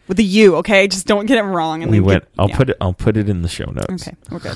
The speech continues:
Speaker 1: This is the
Speaker 2: It's fine.
Speaker 1: shittiest ending to any
Speaker 2: Just
Speaker 1: podcast
Speaker 2: click,
Speaker 1: I've ever been on. <laughs>
Speaker 2: just click on the thing and you'll be able
Speaker 1: And the
Speaker 2: to
Speaker 1: thing,
Speaker 2: follow.
Speaker 1: the thing with the words.
Speaker 2: And she will surpass me in followers in about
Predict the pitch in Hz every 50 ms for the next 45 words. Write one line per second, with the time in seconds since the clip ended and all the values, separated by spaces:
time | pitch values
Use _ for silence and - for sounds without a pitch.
0 | - - - 202 - 247 196 190 180 - - - 175 143 143 170 - - - 165
1 | 165 165 156 139 113 110 127 160 156 - - - 175 165 131 135 147 156 170 190
2 | 190 160 127 175 175 175 156 175 170 165 185 202 254 - - 480 - 622 - -
3 | - - - - 147 143 147 - - - - - 107 110 110 113 110 107 104 -
4 | - - 113 110 110 107 104 101 98 95 101 - - 95 95 92 92 92 92 92
5 | 90 92 95 92 90 95 92 87 85 85 - - - - 226 214 208 208 202 196
6 | 190 180 196 196 196 - 196 190 185 180 175 175 - 175 165 156 165 165 160 156
7 | 151 151 160 175 180 - - - 98 90 87 85 87 85 - 107 92 - 92 85
8 | 87 - - - 90 82 82 - 85 78 78 80 80 80 78 80 80 78 - -
9 | - 82 80 78 78 76 80 78 76 73 73 73 - - - - -